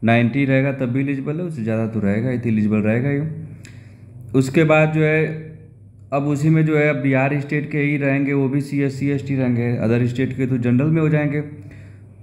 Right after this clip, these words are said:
तो ओबीसी, एससी और एसटी के लिए जो है, बिहार स्टेट की मैं बात कर रहा हूँ, वो एटी टू,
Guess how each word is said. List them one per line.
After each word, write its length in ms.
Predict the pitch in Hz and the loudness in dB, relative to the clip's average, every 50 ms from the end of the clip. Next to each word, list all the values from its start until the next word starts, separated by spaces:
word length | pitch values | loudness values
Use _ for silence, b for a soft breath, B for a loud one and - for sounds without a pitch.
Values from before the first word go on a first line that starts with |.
| - - - - - - | -20 -20 -20 -20 -8 -2
तो 120 | 107 107 110 110 110 110 110 - - - - - - - 107 | 2 2 4 4 4 2 0 -2 -4 -10 -14 -16 -16 -10 -4
ओबीसी, 600 | 110 113 117 117 120 131 135 131 - 135 143 143 147 151 131 - - - - - - - b b b b b b b b b b b b b - - - | 0 0 2 2 2 2 2 0 0 -2 -2 -2 -2 -2 -4 -6 -10 -12 -18 -20 -20 -20 b b b b b b b b b b b b b -14 -6 0
एससी 380 | 107 113 110 - - 131 131 131 | 0 0 0 0 0 2 2 2
और 160 | 127 127 120 | 2 2 2
एसटी 360 | 120 120 120 - - 131 123 | 0 0 -2 -2 -4 -4 -2
के 120 | 127 127 120 | -2 -2 0
लिए 180 | 117 120 123 | 0 0 0
जो 160 | 113 117 117 110 | 0 0 0 0
है, 100 | 110 110 | 0 0
बिहार 480 | 104 110 110 113 120 127 135 131 131 | 2 2 2 4 4 4 4 2 2
स्टेट 320 | 117 - - 107 98 98 - | 0 -2 -2 -4 -4 -2 -2
की 80 | 101 | -2
मैं 160 | 95 98 95 | 0 0 0
बात 240 | 92 95 95 92 - - | 0 -2 -4 -4 -6 -8
कर 100 | 95 87 | -10 -8
रहा 140 | - 87 90 | -8 -6 -6
हूँ, 160 | 98 104 101 | -4 -4 -4
वो 240 | 107 120 123 - - - | -4 -4 -4 -4 -2 -2
एटी 300 | 104 98 - - 101 95 | -4 -4 -2 -2 -4 -4
टू, 140 | 98 - | -4 -4